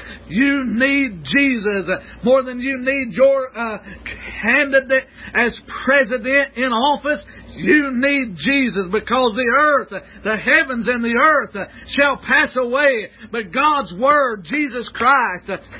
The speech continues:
shall never pass away. When all this burns down to the ground, there's one that will stand and remain, and his name is Jesus Christ. And I tell you today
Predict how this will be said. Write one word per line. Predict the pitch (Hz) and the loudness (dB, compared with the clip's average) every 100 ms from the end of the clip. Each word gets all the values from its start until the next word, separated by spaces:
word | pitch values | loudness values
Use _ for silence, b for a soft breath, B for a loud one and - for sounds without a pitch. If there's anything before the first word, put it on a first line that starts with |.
| B - | B -2
shall | 269 262 | 0 0
never | 214 254 311 294 226 214 | 0 2 2 0 -4 -6
pass | 226 240 220 | -2 -2 -2
away. | 202 202 247 | -6 -4 -2
When | 233 208 | -2 -4
all | 202 277 311 302 285 | -2 0 0 0 0
this | 294 269 165 | 0 -2 -2
burns | 262 294 285 202 | 2 2 2 -2
down | 247 285 262 226 190 | 0 2 0 -2 -6
to | 180 - - 240 285 | -8 -12 -2 2 2
the | 269 196 | 0 0
ground, | 240 254 240 202 202 | 2 2 2 -2 -2
there's | 254 233 | -2 -2
one | 175 170 190 294 277 262 | -6 -4 0 2 2 2
that | 262 | 0
will | 233 247 233 | 0 -4 -4
stand | 240 269 262 247 | 0 2 2 -2
and | 208 - - 226 226 262 | -6 -8 -12 -4 0 0
remain, | 247 247 240 247 233 202 | 0 0 2 2 2 0
and | 185 - - 233 | -6 -8 -4 0
his | 240 190 | 0 -2
name | 190 285 269 | 0 2 2
is | 254 233 139 | -2 -4 -2
Jesus | 262 262 202 220 - | -2 0 0 -4 0
Christ. | 226 233 208 196 | 2 2 0 -4
And | 208 | -4
I | 226 247 | -2 -2
tell | - 262 269 | 0 2 2
you | 240 | 0
today | 220 190 226 202 | -4 -2 0 0